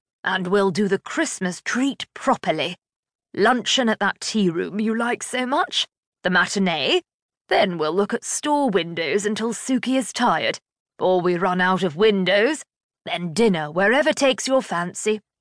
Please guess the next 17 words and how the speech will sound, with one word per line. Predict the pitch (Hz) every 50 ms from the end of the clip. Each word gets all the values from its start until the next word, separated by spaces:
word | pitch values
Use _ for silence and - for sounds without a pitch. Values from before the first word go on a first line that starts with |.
| _ _
and | - 196 185 170
home | - 185 - 285 247 226
in | 180
a | 170 170
jolly | 160 151 - 240 269 269 269 262 240 254
old | 262 269 269 262 214 180 -
growler." | - 208 202 185 180 165 165 170 180 185 - - _ _ _ _ _ _ _ _ _ _ _ _ _ _ _ _ _ _ _ _
And | 339 320 233
the | 190
day | 165 220 226 233 214
had | 175 185 185 180 - -
almost | - 220 294 339 330 262 170 139 101 - - - -
gone | - 185 165 147 160
according | 151 180 - - 220 220 208 185 175 147 151 180
to | 202 208
that | 196 202 208 - -
programme, | - 226 233 233 240 196 196 190 - - - 185